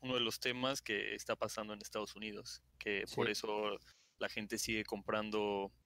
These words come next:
Speaker 1: ahora sí que por debajo del agua, porque los impuestos son tan altos que, eh, suben demasiado el precio y, pues, de estar acostumbrado a pagar, no sé, vamos a poner un ejemplo, eh, mil pesos por media onza, puede llegar a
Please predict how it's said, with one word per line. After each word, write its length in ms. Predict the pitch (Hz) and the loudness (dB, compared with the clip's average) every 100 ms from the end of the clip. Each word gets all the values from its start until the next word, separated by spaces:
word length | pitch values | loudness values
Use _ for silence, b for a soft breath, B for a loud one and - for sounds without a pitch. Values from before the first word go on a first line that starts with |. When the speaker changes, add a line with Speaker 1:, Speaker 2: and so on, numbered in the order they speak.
| - | -8
Speaker 1:
ahora 200 | 107 110 | -4 -2
sí 160 | - | -2
que 280 | 104 107 101 - - | -2 0 0 -2 -2
por 140 | 104 | 2
debajo 300 | 101 107 - | 4 2 2
del 120 | 120 | 2
agua, 260 | 120 117 127 | 2 2 0
porque 420 | - 101 - 104 | -2 -8 -4 -6
los 200 | 101 107 | -4 -8
impuestos 400 | 104 - 110 113 | -8 -4 -4 -4
son 220 | - 113 110 | -6 -8 0
tan 260 | 120 123 | 0 2
altos 500 | 123 123 180 226 - - - - _ _ _ _ - - | 0 0 -2 -4 -10 -16 -20 -20 _ _ _ _ -20 -4
que, 560 | 120 110 104 104 107 - | 0 2 4 4 2 -2
eh, 40 | |
suben 300 | - 123 120 | -2 0 2
demasiado 480 | 117 107 107 127 120 | 0 0 0 2 2
el 120 | 123 | 2
precio 340 | 139 131 123 135 | 2 2 2 -2
y, 60 | |
pues, 200 | - 113 | 0 -2
de 60 | 113 | -2
estar 260 | - 123 | 0 2
acostumbrado 680 | 117 - - 117 110 113 113 | 2 -2 -10 -8 2 4 4
a 100 | 110 | 4
pagar, 400 | 107 107 104 104 | 2 4 2 0
no 120 | 110 | -4
sé, 120 | - 113 | -2 -2
vamos 240 | 107 - | -2 -6
a 40 | |
poner 240 | - - 107 | -10 -14 -10
un 80 | 104 | -6
ejemplo, 440 | 113 107 - - b - _ _ _ _ 107 | -4 -4 -6 -10 b -20 _ _ _ _ -4
eh, 600 | 104 101 98 98 95 95 _ - | 0 0 0 0 -2 -4 _ -4
mil 240 | 123 120 | -2 0
pesos 340 | 131 123 123 | 0 0 -2
por 180 | - 101 | -2 -2
media 300 | 110 120 123 | 2 2 2
onza, 420 | 123 123 139 156 - _ _ - | 2 2 2 0 -4 _ _ 0
puede 180 | 117 113 | 2 4
llegar 240 | 104 113 | 4 4
a 280 | 110 107 | 6 4